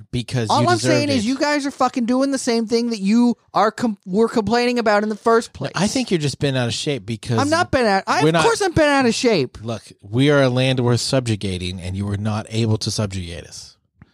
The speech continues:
Speaker 1: You did for a time, and then we repelled you.
Speaker 2: Yeah, but look at the shit show that you've made because since
Speaker 1: We'd
Speaker 2: then.
Speaker 1: still beat you in a war.
Speaker 2: Oh, we still beat you in a war? What
Speaker 1: See?
Speaker 2: about Vietnam?
Speaker 1: You weren't in Vietnam.
Speaker 2: No, no, no. I'm not saying that we beat you in
Speaker 1: <laughs>
Speaker 2: Vietnam.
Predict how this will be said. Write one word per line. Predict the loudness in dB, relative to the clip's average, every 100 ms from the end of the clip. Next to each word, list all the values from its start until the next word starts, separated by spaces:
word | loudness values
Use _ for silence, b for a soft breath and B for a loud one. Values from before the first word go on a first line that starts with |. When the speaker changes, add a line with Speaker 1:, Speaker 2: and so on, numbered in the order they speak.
| b
Speaker 1:
You | -8
did | 0 0 0
for | 2
a | 2
time, | 4 2 4 0 -4 b b -6
and | -4
then | -4
we | -6 -8 _ -6
repelled | -4 -2 -4 -6
you. | -10 -16 _ _ _
Speaker 2:
Yeah, | -2 0 0 -2 _ -4
but | 0
look | 0 0
at | -2
the |
shit | -2 0 -2
show | 2 2
that | 4
you've | 2 2
made | 4 4 2 0 -2
because | -4 0 0 0
since | -2 -2 0
Speaker 1:
We'd | 0
Speaker 2:
then. | -2 -2
Speaker 1:
still | -4
beat | -2 -4 -2
you | -2
in | -2
a |
war. | -4 -6 -8 -10 b b _ _ -6
Speaker 2:
Oh, | -2 0
we | -2
still | 0 -2
beat | 0
you | 0
in | 0
a |
war? | 0 2 2 2
What | 0
Speaker 1:
See? | 0 2
Speaker 2:
about | 2 2
Vietnam? | 0 0 0 0 -2 -4 -10 _ _ -10
Speaker 1:
You | -4
weren't | 0 0
in | 0
Vietnam. | -2 -2 -2 -2 0 2
Speaker 2:
No, | 2
no, | 2
no. | 0 0 0 0
I'm | 0
not | -2
saying | -4 -6 -4 -2
that | 0
we | 2 2 0 -2
beat | -4 -2
you | 0 2 2
in | 0
Speaker 1:
<laughs> |
Speaker 2:
Vietnam. | 0 -2 -2 -2 0 -2